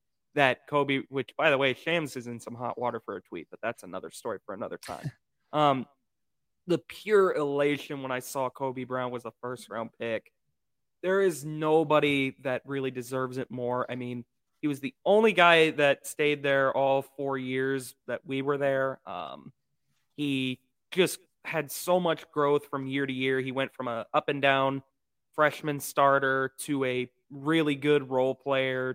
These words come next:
Speaker 1: to a all S E C second team guy to a bona fide draft pick. And I mean, he stayed all four years at Mizzou through a coaching change, um, in an era where the portal and N I L just makes it so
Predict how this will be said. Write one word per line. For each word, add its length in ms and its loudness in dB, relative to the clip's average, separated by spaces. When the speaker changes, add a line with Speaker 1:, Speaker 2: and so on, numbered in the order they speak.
Speaker 1:
to 260 -8
a 260 -4
all 300 6
S 260 0
E 80 -4
C 220 -8
second 480 -8
team 300 -6
guy 380 0
to 540 -8
a 80 0
bona 380 4
fide 360 -2
draft 400 0
pick. 320 -6
And 80 -4
I 100 -2
mean, 240 -2
he 180 -6
stayed 560 0
all 220 6
four 320 0
years 400 0
at 80 -6
Mizzou 500 -4
through 180 -2
a 40 -8
coaching 480 -2
change, 720 -8
um, 360 -14
in 100 -2
an 140 0
era 340 4
where 220 2
the 100 -2
portal 640 4
and 180 -4
N 140 -2
I 220 0
L 500 0
just 260 -12
makes 280 -2
it 180 -6
so 840 0